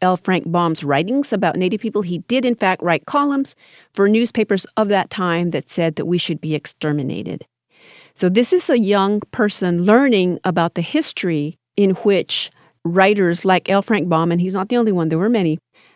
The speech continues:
really just wanted to exterminate Native people, exterminate our nations, so that our resources would become available to them. This particular segment continues, and this is Huey. Her brother's name is Huey. Huey tells, um, Lou,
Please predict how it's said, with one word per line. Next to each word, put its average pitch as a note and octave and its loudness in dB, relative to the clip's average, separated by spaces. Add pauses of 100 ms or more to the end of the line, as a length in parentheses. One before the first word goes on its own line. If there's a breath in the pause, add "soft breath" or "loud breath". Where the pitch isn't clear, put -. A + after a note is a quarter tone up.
(140 soft breath)
really B3 0
just A#3+ -4
wanted G#3 0
to F#3 -2
exterminate A3 0
Native F#3 -2
people, A#3+ -2
exterminate F#3+ -2
our D3+ 0
nations, D4+ 0
so G3 0
that F3 0
our F3 2
resources G3 -2
would F3+ -4
become E3+ -2
available D3+ -2
to D3+ -6
them. D3+ -2 (760)
This G#3+ -2
particular G3 -4
segment F3+ -2
continues, D#3+ -4 (220)
and D#3+ -2
this F3+ -2
is F3 0
Huey. E3 0 (300)
Her E3+ -2
brother's F3+ 0
name F3 0
is E3 -2
Huey. D#3+ -2 (500)
Huey A#3+ 0
tells, F#3 0 (160)
um, D#3 0
Lou, E3+ 4